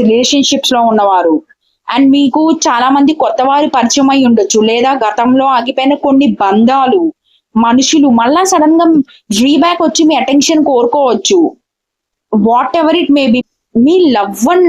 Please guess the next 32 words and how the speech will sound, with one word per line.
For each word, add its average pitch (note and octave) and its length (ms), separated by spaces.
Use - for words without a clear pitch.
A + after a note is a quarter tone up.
రొమాంటిక్ C#4 580
లైఫ్ A#3+ 220
అయితే A#3+ 140
చాలా E4+ 200
చిత్ర E4 200
విచిత్రాలు E4+ 520
చూస్తుంది F#4+ 500
already, A#3 300
ఎనర్జీ B3 340
యాక్టివేట్ D#4+ 460
అయిపోయింది. C#4 580
But C4 220
మీలో C4+ 280
ఎవరైనా D4 360
జెన్యూన్ C#4 460
లవర్స్ B3 280
ఉంటే, G3 180
ఏమైనా D4+ 320
డిస్టర్బెన్సెస్ D4+ 560
మీ D4+ 100
లవ్ A3 180
లైఫ్ C4+ 220
లో B3+ 140
వస్తే A#3 220
మే A#3+ 100
వరకు A#3 320
కొంచెం C#4 320
మీ C#4+ 120
లవ్ G#3+ 200
లైఫ్ C4+ 180
ని D4 120
కాపాడుకోవడానికి B3+ 580